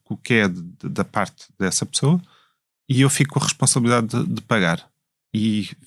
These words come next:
felizmente, eh, consegui pagar, eh, entre factoring, que adiantava o dinheiro. Criei uma, uma estratégia muito boa, é a coisa que mais me orgulho até hoje, eh,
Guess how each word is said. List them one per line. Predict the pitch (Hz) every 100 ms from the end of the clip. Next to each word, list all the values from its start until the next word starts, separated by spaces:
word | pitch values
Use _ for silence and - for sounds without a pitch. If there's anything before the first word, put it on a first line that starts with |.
| _ -
felizmente, | 117 104 117 117 117 -
eh, | 175 - 117 113 113 107 -
consegui | - 127 - 127
pagar, | - 107 107 120 143 143 _ _ _ _ -
eh, | 110 110 113 110 104 98 92 78 - -
entre | 104 -
factoring, | - - 127 - 117 113 101 92 87 -
que | 113
adiantava | 107 95 101 110 113
o | 127
dinheiro. | 107 107 113 117 104 - _ _ - 165 -
Criei | 143 147
uma, | 143 135 - -
uma | 127 123 123 127
estratégia | 123 - 127 139 110 120
muito | 123 135 156 -
boa, | 113 123 127 120
é | 107 107
a | -
coisa | - 131 -
que | -
mais | 123 107
me | 123
orgulho | 110 110 101
até | - 104
hoje, | 98 - - _ _ _ _ -
eh, | 117 120 120 120 117